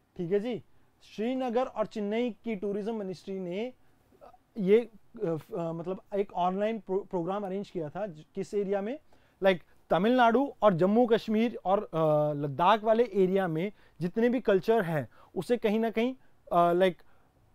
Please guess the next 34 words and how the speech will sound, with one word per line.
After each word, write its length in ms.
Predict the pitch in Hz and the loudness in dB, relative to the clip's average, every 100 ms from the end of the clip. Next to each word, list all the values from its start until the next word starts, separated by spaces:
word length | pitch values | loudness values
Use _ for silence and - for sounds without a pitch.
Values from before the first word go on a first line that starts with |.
| _ _ - | _ _ 0
एक 140 | 190 | 2
दूसरे 280 | 190 - 233 | 2 2 0
के 140 | 233 | 0
साथ 140 | 214 233 | 0 0
कल्चरल 400 | - 202 226 226 | 2 0 0 -2
एक्सचेंज 440 | 185 - 196 220 | -2 -2 0 0
करने 300 | 233 214 226 | -2 -2 -4
के 80 | 214 | -6
लिए 180 | 233 349 _ _ - | -6 -8 _ _ -8
ये 100 | 202 | -6
प्रोग्राम 400 | 226 185 185 262 | -4 -4 -4 -6
चलाया 260 | 202 156 151 | -8 -10 -8
गया 160 | 143 | -8
है। 120 | 175 - _ _ | -10 -12 _ _
तो 80 | - | -10
if, 180 | 240 214 226 233 | -8 -8 -10 -12
if 40 | 240 | -10
we 100 | 247 | -4
talk 180 | 233 226 | -2 -2
about 220 | 226 247 | -2 -2
जम्मू 280 | 160 170 220 | -4 -4 -4
कश्मीर, 460 | 226 196 180 214 - | -6 -6 -8 -8 -10
यहाँ 240 | 160 165 202 | -10 -8 -8
पर 160 | 240 | -8
जो 400 | 214 240 214 - _ | -4 -4 -6 -12 _
इंपॉर्टेंट 520 | 190 185 190 190 233 208 _ _ | -8 -4 -4 -2 -8 -10 _ _
फोक 220 | 175 190 | -2 -2
डांस 260 | 196 208 - | -2 -6 -6
वगैरह 300 | 190 185 202 | -4 -4 -4
हैं, 260 | 165 165 - _ _ 160 | -6 -10 -14 _ _ -6
that 300 | 180 214 226 | -4 -2 -6
is 100 | - _ - | -8 _ -8
धुमहल, 440 | 135 240 185 180 240 _ _ _ _ _ _ _ _ - | -4 -4 -4 -8 -12 _ _ _ _ _ _ _ _ -4
रूफ, 240 | 226 214 | 0 0